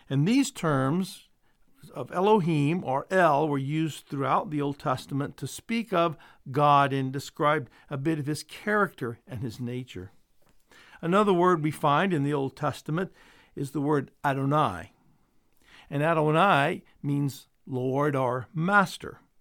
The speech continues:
It was used as a term of respect. Like in, in the world today, sometimes people i-, in royalty are called Lord so-and-so. It's a title of respect or a title. It could have been used that way. It also could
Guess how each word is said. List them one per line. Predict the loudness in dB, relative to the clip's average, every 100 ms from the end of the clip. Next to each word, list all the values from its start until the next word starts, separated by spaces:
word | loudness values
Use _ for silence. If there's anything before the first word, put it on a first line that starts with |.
| _ _ _ _ _ -6
It | -2
was | -2 -2
used | 0 0 -2
as | -4 -4
a | -6 -8 -10 _ -14
term | -8 -6 -4 -6
of | -8 -8
respect. | -8 -8 -10 -6 -2 -2 -4 -20 _ _ _ _ -10
Like | -10 -6
in, | -6 -4 -4 -8 _ _
in | -8
the | -2
world | 2 2 2
today, | 0 2 2
sometimes | 2 -2 2 2 2 -2 -12 -14
people | -8 -6 -2 -2
i-, | -2 -4
in | -10 -12 -6 0
royalty | 2 4 4 4 0 0
are | 0
called | 2 2 2
Lord | 2 4 4 4 0 -8 -16 _ _
so-and-so. | -4 0 2 2 2 2 2
It's | -2 -6
a |
title | -4 0 0 -2
of | -4
respect | -8 -2 2 2 0 -6
or | -8
a |
title. | -2 4 4 4 -2
It | -2
could | -2 -2
have | -2
been | -2
used | -2 -2 -4
that | -2 -2 -2
way. | -4 -2 -4 -8 _ _ _ _ _ -6
It | 2
also | 4 4 2
could | 0 2 0 0